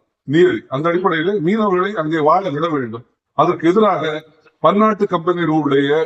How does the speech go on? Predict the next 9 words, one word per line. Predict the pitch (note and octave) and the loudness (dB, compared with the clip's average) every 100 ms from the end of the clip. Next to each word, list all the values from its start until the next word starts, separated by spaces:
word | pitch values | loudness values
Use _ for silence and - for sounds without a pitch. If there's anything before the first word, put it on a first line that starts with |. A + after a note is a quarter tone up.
| D#3 - - _ _ _ - | -6 -18 -20 _ _ _ 0
தூண்டுதலின் | G3+ G3+ F#3 D3+ | 2 4 2 0
பேரில் | C3 C3+ B2 D#3+ - _ _ _ _ _ _ _ _ | 0 -2 -2 -4 -8 _ _ _ _ _ _ _ _
அரசியல்வாதிகள், | D3+ G3+ - G3+ F#3 D#3 D3 C3+ F#3 - _ _ _ _ - | 2 4 2 0 2 2 0 -4 -10 -14 _ _ _ _ -2
அரசு | D#3+ G3+ G#3+ | 0 0 -2
அதிகாரிகள் | E3+ E3 D#3 C#3 C3+ D#3+ G3 _ _ _ _ _ - | -2 0 0 -2 -4 -6 -8 _ _ _ _ _ 0
அவர்களிடமிருந்து | E3 F3+ F3 E3 F#3 G3 F#3 | 0 2 0 0 0 0 -2
கிடைக்கக்கூடிய | F#3 E3 E3 D3+ D3 | -2 -2 -2 -2 -2
கமிஷன் | D3+ G3+ A3 E3 | -2 -2 -4 -2
தொகைக்காக | D3+ C#3+ C#3 C3 | -2 -2 -2 -4